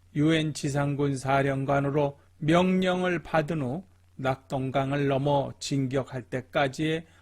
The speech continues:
활동 사진을 스케치하며 설명드리도록 하겠습니다.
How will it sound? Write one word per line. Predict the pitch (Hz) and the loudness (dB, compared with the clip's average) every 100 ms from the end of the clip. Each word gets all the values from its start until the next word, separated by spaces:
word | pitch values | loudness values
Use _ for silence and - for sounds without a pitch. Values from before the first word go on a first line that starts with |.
| _ | _
활동 | - 180 - 175 156 | -4 -4 0 -2 -2
사진을 | 143 151 143 165 160 131 | -2 -2 -2 -2 -2 -4
스케치하며 | - - 143 123 - 117 123 110 127 180 - - - | -10 -6 -4 -4 -6 -6 -6 -6 -8 -10 -16 -20 -20
설명드리도록 | - 147 131 123 120 113 120 120 123 131 135 - | -4 0 0 -2 -4 -4 -4 -2 -2 0 -2 -6
하겠습니다. | - - 113 101 - 107 101 - | -14 -10 -8 -8 -8 -12 -14 -20